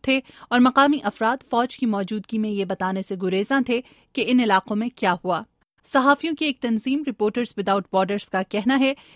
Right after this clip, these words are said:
کہ میڈیا کے لیے رکاوٹ پیدا کرنے کا یہ عمل درست نہیں اور فرانسیسی اور مالی عہدیداروں کو صحافیوں کو ان علاقوں میں reporting کی آزادی دینی چاہیے۔ کیٹرینا ہوئے ایک صحافی ہیں جو اس وقت مالی میں موجود ہیں۔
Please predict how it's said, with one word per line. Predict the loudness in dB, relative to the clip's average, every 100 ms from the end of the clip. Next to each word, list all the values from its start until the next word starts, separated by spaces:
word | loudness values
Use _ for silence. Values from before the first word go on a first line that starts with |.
| 0
کہ | 4
میڈیا | 6 4 -2
کے | -4
لیے | -4
رکاوٹ | -4 0 0 0
پیدا | -2 -2 -2
کرنے | -2 -4 -4
کا | -4
یہ | -4 -2
عمل | -2 -2 -6
درست | -4 0 0 -4 -8
نہیں | -6 -4 -8 _ _ _
اور | 0 2
فرانسیسی | 4 2 2 0 2
اور | 2
مالی | 4 2 2
عہدیداروں | -4 -2 0 2 0 -2
کو | -4
صحافیوں | -4 -2 -2 -2 -2
کو | -2
ان | 0 0
علاقوں | 2 0 0
میں | 0
reporting | -2 -2 -2 -2
کی | -4 -2
آزادی | 0 0 0 -2 -2
دینی | -6 -4 -4
چاہیے۔ | -6 -8 -6 -8 -8 _ _ _ 2
کیٹرینا | 2 2 0 -2 -2 2
ہوئے | 2 2 -2 -8
ایک | -8
صحافی | -6 -2 0 0 2
ہیں | 2 2
جو | 0
اس | -2
وقت | -6 -4
مالی | -2 0 -2
میں | -2
موجود | 0 0 -2 -4
ہیں۔ | -6